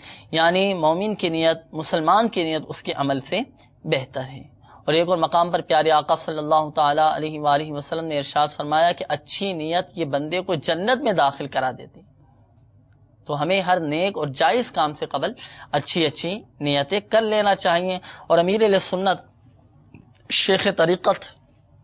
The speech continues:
امیر اہل سنت، عالم و عامل نیت، حضرت علامہ مولانا ابو بلال محمد الیاس ستار قادری رضوی زیائی دامت برکاتہم العالیہ فرماتے ہیں نا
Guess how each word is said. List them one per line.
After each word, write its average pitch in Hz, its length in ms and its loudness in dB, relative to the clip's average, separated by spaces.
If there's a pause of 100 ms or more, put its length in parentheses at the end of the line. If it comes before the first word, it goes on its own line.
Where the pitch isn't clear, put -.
(640)
امیر 196 320 0 (140)
اہل 156 220 0
سنت، 156 540 -4 (200)
عالم 190 460 2
و 220 140 2 (140)
عامل 170 500 2
نیت، 151 300 2 (1080)
حضرت 170 300 0
علامہ 160 460 4
مولانا 160 500 2
ابو 160 280 -2
بلال 156 280 2
محمد 190 480 -2
الیاس 156 280 2
ستار 147 360 -2
قادری 151 400 0
رضوی 156 420 -2
زیائی 147 360 0
دامت 151 260 0
برکاتہم 147 380 -2
العالیہ 156 320 0
فرماتے 165 460 -2
ہیں 165 80 0
نا 165 120 -2